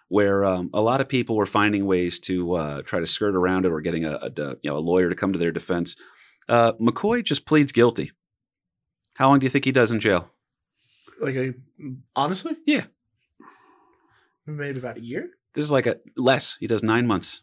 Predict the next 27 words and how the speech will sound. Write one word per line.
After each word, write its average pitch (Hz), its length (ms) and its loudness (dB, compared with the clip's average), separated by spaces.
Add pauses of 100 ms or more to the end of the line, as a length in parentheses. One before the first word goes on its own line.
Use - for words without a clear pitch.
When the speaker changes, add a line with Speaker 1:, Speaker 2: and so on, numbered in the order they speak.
Speaker 2:
Really? 214 320 4
Speaker 1:
Nine 113 120 6
months 113 240 2
in 113 120 0
jail. 90 380 -2
Yep. 107 180 -2
Speaker 2:
Ah. 139 460 -12
Speaker 1:
The 104 80 0
duration 117 520 4
and 110 140 4
gestation 113 640 2
and 98 160 0
birth 104 260 4
period 107 300 4
of 87 120 -2
one 104 280 4
child 101 460 2
Speaker 2:
<laughs> - 540 6
Speaker 1:
is 110 200 4
all 123 220 8
that 127 100 4
he 127 80 6
has 123 200 8
to - 80 -2
pay 98 460 4
in, 101 200 2
uh, 95 400 2